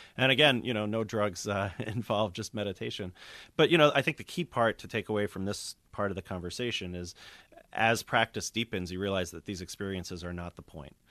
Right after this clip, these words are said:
You know, it's a little bit kind of a sideshow. Uh, and the real point is transformation that's lasting in the mind, not just s-, states of mind, but stages of mind, uh, that it's possible to become ten percent happier or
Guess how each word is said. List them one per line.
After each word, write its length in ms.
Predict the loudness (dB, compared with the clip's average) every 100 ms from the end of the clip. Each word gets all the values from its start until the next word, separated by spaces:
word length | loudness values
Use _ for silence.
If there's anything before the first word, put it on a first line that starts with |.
| -20 _ -16
You 100 | -10
know, 180 | -8 -8
it's 200 | -10 -10
a 120 | -10 -10
little 220 | -8 -6
bit 300 | -6 -6 -8
kind 160 | -10
of 60 | -8
a 40 |
sideshow. 640 | -8 -4 -4 -4 -6 -10 -12 _ -20 _ -8
Uh, 40 |
and 300 | -4 -2 0
the 60 | 0
real 200 | 2 0
point 280 | 0 -2 -2
is 120 | -6
transformation 680 | -8 -10 -8 -6 -6 -6 -6
that's 200 | -8 -6
lasting 480 | -6 -6 -8 -12 -10
in 80 |
the 60 | -8
mind, 340 | -6 -6 -8 -8
not 220 | -6 -6
just 380 | -8 -8 -10 -14 _ -14
s-, 80 | -12
states 420 | -8 0 2 0 -2
of 100 | -8
mind, 340 | -8 -8 -8
but 140 | -8 -8
stages 680 | -6 -2 -2 -4 -8 -14 -16
of 100 | -14
mind, 300 | -14 -14 -16 -20 -20 -20 _ -6
uh, 180 | -4
that 180 | -2 -2
it's 120 | -4
possible 420 | -6 -6 -6 -10 -10
to 200 | -8 -8
become 360 | -10 -6 -4
ten 160 | -2 -4
percent 320 | -6 -8 -8
happier 380 | -8 -8 -8 -8
or 220 | -6 -8